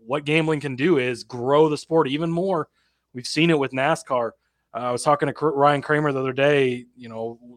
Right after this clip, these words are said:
<laughs> the big bo-, one of the big bosses at S G P, and he, he said he just couldn't believe how much of a market and how much of a want there is for this motorsports betting, and, and he didn't realize that there was such a market for it, and,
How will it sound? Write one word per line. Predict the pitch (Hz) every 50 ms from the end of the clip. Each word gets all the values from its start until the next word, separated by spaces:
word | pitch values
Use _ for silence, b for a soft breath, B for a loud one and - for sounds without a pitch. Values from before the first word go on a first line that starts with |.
| 117 _ -
<laughs> | - - 139 _ _ 127 123
the | 127
big | 131 117 135 131 131
bo-, | - - 160
one | 156 156
of | 147
the | 151
big | 147 156 143 139
bosses | 151 147 151 147 - 147 139
at | 147 143
S | 147 147 - -
G | 147 139
P, | - 156 170 180 160
and | 131 127 _ b b b b b b b b
he, | 143 180 196 175
he | 180 175
said | - 196 185
he | 185
just | 170 185 180 -
couldn't | - 185 185 185 190 180
believe | 160 156 147 147 180 208 190 147 123 110 _ _ _ _ _ _ _ _ _ _ _ _
how | _ - 143 151
much | 156 160 160 160 165
of | 170 156
a | 151
market | 143 143 143 151 165 165 165 139
and | 131 123
how | 120 139
much | 143 147 -
of | 147
a | 139 131
want | 127 127 143 160 170 170
there | 147 139 127 127
is | 139 156 170 165 165
for | - -
this | 131 127 120
motorsports | 143 139 147 156 - - - 151 139 135 - -
betting, | 131 139 151 156 156 151 135 127
and, | 123 127
and | - 120
he | 120 143
didn't | 156 156 156 151 139 123
realize | 117 131 151 175 170 139 120 120 120 120 - _ _ _ _ _ _ _ _ _ _
that | - 123 _
there | 156 147
was | 135 131 135 156 180 170 156 -
such | - - 151 127 - -
a |
market | 127 123 123 117 110 - 113 104
for | _ _ 147 170 185 147 127
it, | 120 120 127
and, | 135 156 156 160 156 147 131